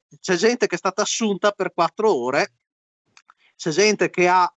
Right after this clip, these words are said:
chiaramente preparato un, delle camere di albergo in attesa di, eh, ricevere dei turisti che non arriveranno mai, mancando gli impianti a funa, eh, gli, la ripartenza degli impianti di risalita.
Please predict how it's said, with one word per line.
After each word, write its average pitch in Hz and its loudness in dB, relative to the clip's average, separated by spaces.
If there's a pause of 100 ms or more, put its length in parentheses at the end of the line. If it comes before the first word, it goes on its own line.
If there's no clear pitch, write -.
(180)
chiaramente 180 -4
preparato 180 0
un, 139 -14
delle 147 -2
camere 151 0
di 143 -2
albergo 139 0
in 131 -12
attesa 151 0
di, 120 -6 (320)
eh, 120 -2
ricevere 147 4
dei 185 -8
turisti 175 2
che 180 2
non 165 6
arriveranno 127 0
mai, 147 0 (360)
mancando 139 -2
gli 139 -2
impianti 135 -2
a 123 2
funa, 127 -2
eh, 120 -6
gli, 117 -6
la 120 4
ripartenza 139 -2
degli 127 -2
impianti 127 -6
di 117 -12
risalita. 120 -4